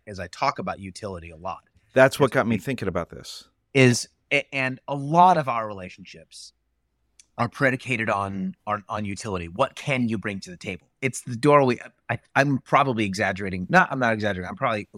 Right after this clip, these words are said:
Speaker 1: like, wrong statistically about this, but I'm gonna say that the, the majority of relationships we're in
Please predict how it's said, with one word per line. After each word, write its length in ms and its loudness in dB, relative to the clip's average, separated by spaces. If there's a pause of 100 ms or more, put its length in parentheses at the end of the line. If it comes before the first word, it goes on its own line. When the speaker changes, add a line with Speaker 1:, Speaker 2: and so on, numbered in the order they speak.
Speaker 1:
like, 160 -12
wrong 360 -8
statistically 560 -16
about 200 -12
this, 200 -18 (400)
but 100 4
I'm 100 10
gonna 120 8
say 300 -2
that 220 -18
the, 220 -10 (160)
the 120 -10
majority 680 -6
of 80 -8
relationships 580 -12
we're 140 -16
in 160 -14